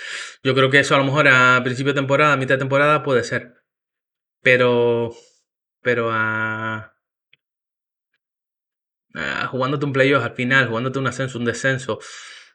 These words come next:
es más complicado dejar al segundo y que tú no vayas, sobre todo porque los entrenadores estamos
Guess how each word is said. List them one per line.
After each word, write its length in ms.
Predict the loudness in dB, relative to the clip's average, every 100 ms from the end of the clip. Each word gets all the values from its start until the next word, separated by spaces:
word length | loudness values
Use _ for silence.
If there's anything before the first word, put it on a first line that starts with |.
| _ -20 -18 -18 -20 -20 -12 -8
es 120 | -6
más 160 | -6
complicado 640 | -6 -8 -6 0 2 4 2
dejar 220 | 0 -2
al 60 | -2
segundo 360 | -4 -4 -4
y 40 | -6
que 60 |
tú 120 | -6
no 120 | -4 2
vayas, 420 | 4 2 0 -4
sobre 220 | -4 0
todo 160 | 0 0
porque 180 | 0
los 100 | 0
entrenadores 340 | 0 0 0 0
estamos 380 | -2 -4 -6